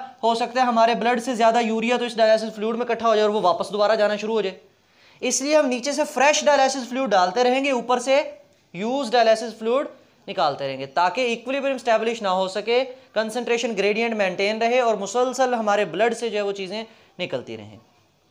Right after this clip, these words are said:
ये हमारे पास डायलाइजर था। ये क्या था? डायलाइजर। और ये किस किस्म के डायलिसिस में यूज़ होता है? हीमोडायलिसिस। और आपको पता है हीमोडायलिसिस three to four times per week करते हैं, three to four times per week जो है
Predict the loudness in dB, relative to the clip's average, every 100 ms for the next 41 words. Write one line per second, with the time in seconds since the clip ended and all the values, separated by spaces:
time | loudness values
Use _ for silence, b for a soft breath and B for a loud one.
0 | _ _ _ _ b b -4 0 2 2
1 | 2 0 4 4 4 2 0 -4 -2 -4
2 | -4 -8 -2 -2 2 0 -2 -14 -20 -20
3 | -10 -2 -2 -2 -6 -10 -16 _ 0 0
4 | 0 -4 -6 -4 -4 -4 -4 0 2 0
5 | -2 -4 -2 -2 -2 -2 -4 -8 -20 -20
6 | -8 -4 0 2 2 2 0 -4 -2 2
7 | 2 0 -2 0 -2 -2 0 2 2 0
8 | -2 -6 -8 b b -8 -6 -4 -6 0
9 | 2 2 2 2 2 -2 -2 -2 -2 -6
10 | -6 -6 -6 -10 -14 -18 _ -8 -6 -6
11 | -8 -10 b b -10 2 2 4 0 -2
12 | -6 -2 -2 -2 -8 -10 -8 -6 -2 -2
13 | -4 -16